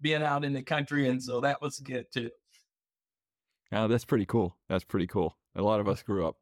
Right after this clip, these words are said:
Speaker 2: cutting grass first as a <laughs> first job. So we can all relate to that.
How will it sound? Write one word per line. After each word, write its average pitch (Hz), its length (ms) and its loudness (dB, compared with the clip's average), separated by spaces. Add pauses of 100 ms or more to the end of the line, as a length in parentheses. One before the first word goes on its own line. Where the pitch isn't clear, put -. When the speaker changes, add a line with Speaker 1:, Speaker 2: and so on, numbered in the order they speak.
(420)
Speaker 2:
cutting 101 220 -2
grass 92 320 4
first - 400 0
as 92 140 -2
a 117 60 0
<laughs> 104 220 -8
first 131 300 2
job. - 400 -2 (420)
So 101 300 0
we 107 140 0
can 104 120 2
all 110 220 2
relate 104 420 2
to 90 120 0
that. 90 280 -4